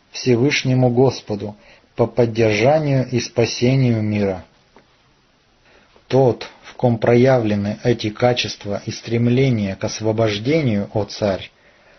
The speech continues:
тот уже близок к растворению в Атмане, нирвана Атман. По этой причине для него нет ни рождения, ни роста, ни разрушения.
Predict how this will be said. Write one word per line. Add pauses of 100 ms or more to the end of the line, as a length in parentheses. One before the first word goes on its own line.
(160)
тот
уже
близок
к
растворению
в
Атмане, (560)
нирвана
Атман. (1160)
По
этой
причине
для
него
нет
ни
рождения, (140)
ни
роста, (320)
ни
разрушения.